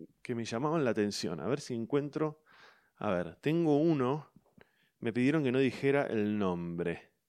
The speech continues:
Tengo uno de Silvia Saranaza.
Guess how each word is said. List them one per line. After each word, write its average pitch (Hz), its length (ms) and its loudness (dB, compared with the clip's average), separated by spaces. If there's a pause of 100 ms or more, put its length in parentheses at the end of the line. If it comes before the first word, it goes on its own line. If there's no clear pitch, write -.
(880)
Tengo 151 340 2
uno 98 300 2
de 85 140 0
Silvia 92 800 0
Saranaza. 147 1080 0